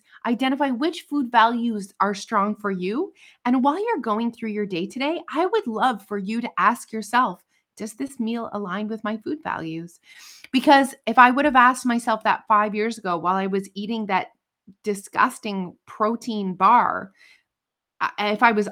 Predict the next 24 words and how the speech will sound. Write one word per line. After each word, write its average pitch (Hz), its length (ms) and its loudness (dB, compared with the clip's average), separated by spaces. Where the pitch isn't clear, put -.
honest 247 460 2
with 180 160 -4
myself, 165 460 -4
I 185 80 -8
would 208 160 -2
have 285 100 -6
said 165 240 -8
no. 165 540 -6
Not 269 380 6
only 240 340 0
did 185 180 -2
it - 100 -6
not 165 200 4
align 180 240 -2
with 160 140 -8
my 151 140 -6
food 254 260 -6
values, - 480 -10
it 269 200 -4
actually 311 360 0
was 320 140 -2
affecting 240 580 -4
my 214 140 -2
digestion 190 880 -4